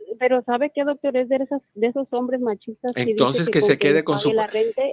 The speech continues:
Speaker 1: la renta, ellos tienen que estar bien.
Speaker 2: Que no,
Speaker 1: O sea, sí, igual es que
Speaker 2: corazón,
Speaker 1: estamos separados, y
Speaker 2: corazón,
Speaker 1: él está cubriendo el pago de la casa.
Speaker 2: corazón.
Speaker 1: Yo dije,
Speaker 2: ¿Cuántos años
Speaker 1: pues
Speaker 2: de casados?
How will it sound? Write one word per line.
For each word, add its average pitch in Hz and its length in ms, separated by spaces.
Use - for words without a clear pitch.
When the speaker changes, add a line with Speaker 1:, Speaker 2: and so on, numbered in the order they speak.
Speaker 1:
la 214 140
renta, 233 400
ellos 233 260
tienen 226 260
que 208 100
estar 208 260
bien. 226 240
Speaker 2:
Que 117 260
no, 95 560
Speaker 1:
O 104 80
sea, 110 180
sí, 104 180
igual 104 320
es 104 120
que 101 60
Speaker 2:
corazón, - 20
Speaker 1:
estamos 98 400
separados, 226 640
y 117 140
Speaker 2:
corazón, - 40
Speaker 1:
él 226 180
está 226 180
cubriendo 220 320
el 214 60
pago 208 300
de 196 100
la 113 120
casa. 110 360
Speaker 2:
corazón. 110 500
Speaker 1:
Yo 98 180
dije, - 240
Speaker 2:
¿Cuántos 123 580
años 120 320
Speaker 1:
pues - 20
Speaker 2:
de 123 120
casados? - 760